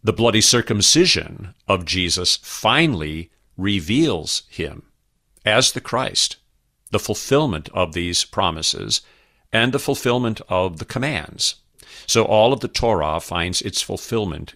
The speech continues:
in Jesus. The one who is the content of our faith comes into full focus in the revelation of the gospel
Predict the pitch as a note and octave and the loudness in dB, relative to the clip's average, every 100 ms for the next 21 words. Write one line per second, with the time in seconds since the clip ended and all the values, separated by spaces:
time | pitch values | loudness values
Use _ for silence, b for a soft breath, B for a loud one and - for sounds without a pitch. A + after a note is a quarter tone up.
0 | - F2+ E2 E2 - F#2 F#2 E2+ D#2+ - | -4 -2 -2 -6 -10 -10 -6 -4 -6 -4
1 | - - B B B B B B B _ | -6 -6 B B B B B B B _
2 | - F#2+ A2+ A#2 E3 C3 A#2+ G2 - - | -8 2 4 6 4 4 4 2 0 -6
3 | - - C#3+ F3 - E2+ D#2 D#2+ C#2+ - | -8 -2 0 0 -2 -4 -6 -6 -6 -6
4 | - B1+ B1 - _ _ _ - - G#2 | -8 -10 -14 -18 _ _ _ -6 -2 0
5 | F#2+ F2 F2 - A#2+ B2+ C#3 - C3+ C3 | -2 -4 -6 -6 -2 -2 -4 -2 -2 -2
6 | - - - - - G2 F#2 F#2 F2+ F#2 | -8 -4 -4 -4 -2 0 2 0 0 0
7 | F#2 A2+ A#2 - E2 E2 - _ _ _ | 0 2 2 -2 -8 -12 -16 _ _ _
8 | _ _ - F2 F2+ F#2 F#2 G2 - - | _ _ -6 -4 -2 2 2 2 -4 -6
9 | D2 E2+ | -12 -14